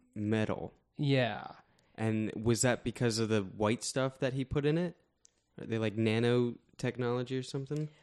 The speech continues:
Speaker 2: I
Speaker 1: Oh my
Speaker 2: don't
Speaker 1: gosh, I'm feeling my arm and I have, like, a bruise up here.
Speaker 2: <laughs> I think it's weird 'cause I, I didn't expect that. I,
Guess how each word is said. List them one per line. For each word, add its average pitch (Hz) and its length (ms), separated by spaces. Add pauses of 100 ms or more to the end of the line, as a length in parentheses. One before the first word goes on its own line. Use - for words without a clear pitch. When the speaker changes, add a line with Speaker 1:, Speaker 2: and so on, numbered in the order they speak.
Speaker 2:
I - 40
Speaker 1:
Oh - 20
my 165 60
Speaker 2:
don't 302 200
Speaker 1:
gosh, 156 320
I'm 110 120
feeling 147 260
my 113 140
arm 151 260
and 120 100
I 110 40
have, 110 120
like, 110 140
a 90 60
bruise 160 360
up - 180
here. - 260 (540)
Speaker 2:
<laughs> - 460
I 151 120
think 240 240
it's 175 120
weird 160 300
'cause 143 140
I, 135 200
I 143 120
didn't 175 220
expect - 500
that. 135 300 (440)
I, - 280